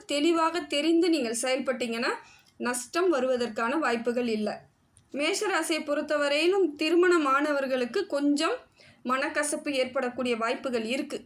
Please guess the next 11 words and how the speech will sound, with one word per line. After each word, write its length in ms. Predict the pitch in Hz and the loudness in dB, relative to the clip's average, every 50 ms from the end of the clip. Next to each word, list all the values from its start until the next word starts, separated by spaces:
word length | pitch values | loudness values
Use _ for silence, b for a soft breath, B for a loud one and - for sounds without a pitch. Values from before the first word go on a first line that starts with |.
| - _ - | -16 _ -4
கொஞ்சம் 360 | 254 269 277 285 294 - - | -4 -2 -2 -2 -4 -4 -2
பேசும்பொழுது 640 | 262 269 302 359 403 - 427 330 254 233 226 226 262 | -2 0 0 0 -2 -2 -2 -2 0 -2 -2 -2 -2
நிதானமா 580 | 254 240 226 226 240 240 240 247 240 254 277 285 | -4 -2 -2 -2 0 0 0 0 -2 -2 -4 -4
பேசுங்க. 340 | 285 214 208 208 - 190 - - - _ _ _ - | -4 -4 -6 -6 -8 -10 -12 -14 -16 _ _ _ -8
டக்குனு 400 | 247 247 - - - 349 359 370 | -8 -8 -8 -4 0 2 2 2
வார்த்தைகளை 580 | 320 269 247 254 254 247 - 269 247 240 226 | 2 2 0 -2 -2 -2 -4 -2 -2 -2 -2
விட்டுறாதீங்க, 640 | 220 233 220 - 254 240 233 240 233 269 277 294 294 | -4 -4 -4 -2 -2 -2 0 0 0 0 -2 -4 -2
கோவப்படாதீங்க. 840 | - 269 277 302 339 381 370 - 277 247 240 226 220 214 220 233 247 269 - - B B B B B B B B _ | -2 0 2 2 2 0 0 -2 -2 -2 0 -2 -2 -2 -4 -2 -2 -2 -4 -6 B B B B B B B B _
எல்லாரும் 580 | 240 262 277 302 330 349 302 294 302 349 381 | -4 0 2 2 4 4 4 2 2 2 2
மனுஷங்க 400 | 285 269 294 285 - 294 269 254 | 2 0 0 0 -2 -2 -2 -2
தான்றதை 460 | 247 262 269 277 277 247 247 240 269 | 0 0 0 0 0 -2 -2 -2 -2